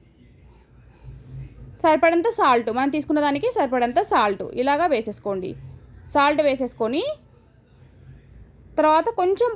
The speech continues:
బొంబాయి రవ్వ, అంటే ఫోర్ to ఫైవ్ టేబుల్ స్పూన్ బొంబాయి రవ్వ, నేను తీసుకున్న కా-, క్వాంటిటీకి ఫోర్ to ఫైవ్ టేబుల్ స్పూన్ బొంబాయి రవ్వ తీసుకున్నాను. ఇలాగ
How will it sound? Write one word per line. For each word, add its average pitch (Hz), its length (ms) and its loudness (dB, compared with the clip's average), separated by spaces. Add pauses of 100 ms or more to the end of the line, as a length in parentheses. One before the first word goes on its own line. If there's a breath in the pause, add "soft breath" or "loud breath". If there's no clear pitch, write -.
బొంబాయి 277 340 4
రవ్వ, 220 200 -2 (520)
అంటే 311 240 -2
ఫోర్ 311 280 6
to 427 140 -2
ఫైవ్ 277 240 2
టేబుల్ 269 300 0
స్పూన్ 466 260 -4
బొంబాయి 240 320 2
రవ్వ, 202 200 -2 (100)
నేను 277 180 0
తీసుకున్న 302 260 0 (120)
కా-, 240 260 -2 (140)
క్వాంటిటీకి 262 520 2 (280)
ఫోర్ 269 200 4
to 320 120 -4
ఫైవ్ 254 180 2
టేబుల్ 247 220 0
స్పూన్ 294 220 2
బొంబాయి 226 240 0
రవ్వ 220 200 0
తీసుకున్నాను. 240 400 -2 (640 soft breath)
ఇలాగ 427 260 4